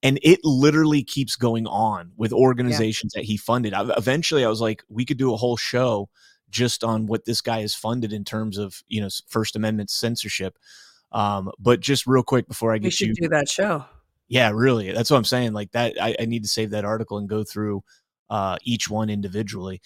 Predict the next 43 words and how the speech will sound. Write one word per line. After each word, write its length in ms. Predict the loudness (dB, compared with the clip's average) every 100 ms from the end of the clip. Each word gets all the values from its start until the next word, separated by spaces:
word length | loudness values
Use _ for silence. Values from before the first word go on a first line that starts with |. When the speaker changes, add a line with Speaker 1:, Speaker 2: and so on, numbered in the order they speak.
| -20 -20 -4
Speaker 1:
Uh, 160 | 4 4
but 160 | 6 4
then, 160 | 4
uh, 60 | 6
this 160 | 4 4
is 80 |
an 60 | 4
article 280 | 4 4 4
I 40 |
wrote 180 | 4 4
back 220 | 2 0 -2
in 160 | -4
June. 560 | -2 2 2 2 0 -2
Here 160 | 0 0
we 80 |
go 160 | 2 0
again. 320 | 0 -2 -2
Former 300 | -4 -4 -2
C 240 | -4 -2 -2
I 80 | 0
A 220 | -2 -4
promoted 640 | -6 -2 2 4 4 0 -6 -18 -20 -8
to 140 | -4 0
Meta, 260 | 2 2
Facebook's 600 | 0 0 -2 -2 -2 -4
head 320 | -6 -2 0 0
of 100 | -2
election 460 | 0 -2 -2 -4 -6
policies. 800 | -4 0 2 2 0 -2 -2 -4 _ -20 _ _
Uh, 360 | -8 -6 -4 -8
Facebook, 640 | -12 -4 -4 -2 -4 -6 -6 -4
Meta 480 | 0 2 2 0 -2 _ -8
promoted 440 | -4 0 0 0
a 60 | -4
former 380 | -6 -4 -2 -2
seventeen-year-old 840 | -2 -4 -4 -6 -4 -2 -4 -4
vet, 220 | -2 -2 -2
a 80 |
seventeen-year 920 | 0 2 2 0 2 4 6 6 4
veteran, 380 | 2 0 -2 -4
not 160 | -4 -4
year 200 | -2 0
old, 320 | 0 -2 -6